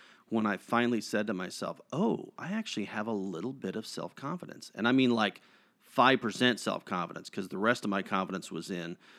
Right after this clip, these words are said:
the sponsors that I had, the meetings I went to, praying and meditating. Um, I mean, I got some good therapy in nineteen ninety-three that really happened. And,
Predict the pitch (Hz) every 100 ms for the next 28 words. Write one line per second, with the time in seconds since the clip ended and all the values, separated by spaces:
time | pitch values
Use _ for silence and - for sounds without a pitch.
0 | - _ - - - 110 113 - 110 110
1 | 101 98 107 107 107 104 104 95 82 113
2 | 110 110 107 95 95 107 104 - 107 101
3 | 101 98 95 - - 107 107 101 98 104
4 | 101 - 104 104 104 98 95 95 _ -
5 | - _ - 95 92 90 92 - 120 120
6 | 123 156 - 117 113 - 104 101 101 98
7 | 95 90 95 95 - - 95 92 - -
8 | 90 - 98 98 - - - - 127 147